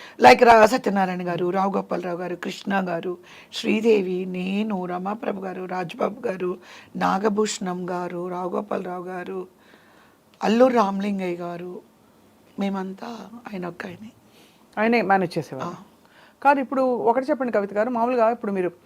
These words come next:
Speaker 2: మీ చిన్న వయసు కదా, డబ్బులు వస్తున్నాయి సడన్గా, you're earning, you're so famous, అందరూ మీ దగ్గరకు వచ్చి ఆటోగ్రాఫ్స్ తీసుకోవడం,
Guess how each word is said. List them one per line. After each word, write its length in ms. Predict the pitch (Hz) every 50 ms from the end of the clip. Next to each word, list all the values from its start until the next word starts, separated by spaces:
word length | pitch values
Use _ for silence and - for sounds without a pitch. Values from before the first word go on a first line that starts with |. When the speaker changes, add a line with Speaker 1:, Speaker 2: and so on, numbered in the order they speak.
| _ - - _ _ _ 196
Speaker 2:
మీ 40 |
చిన్న 200 | - - 247 269
వయసు 240 | 285 269 247 - -
కదా, 280 | - 165 165 180 214 - - _ _ - _ _ _ 208
డబ్బులు 280 | 208 226 214 254 262
వస్తున్నాయి 320 | 240 202 - 208 180 156 151
సడన్గా, 460 | - 175 165 165 165 147 - - - -
you're 180 | 180 185 185 -
earning, 420 | - 185 196 214 208 180 165 156 - - - _ _ _ _ _ _ 175
you're 180 | 190 196 185 165 - -
so 140 | 262 285 - - -
famous, 280 | 233 214 202 180 165 160 - - - - - _ _ _ _ _ _ _ - _ -
అందరూ 280 | - 214 233 233 262 262
మీ 120 | 240 233
దగ్గరకు 280 | 214 226 220 208 214 214
వచ్చి 160 | 208 - 214
ఆటోగ్రాఫ్స్ 420 | 196 202 208 214 208 202 180 -
తీసుకోవడం, 600 | - 185 170 - - 180 165 160 156 156 160 160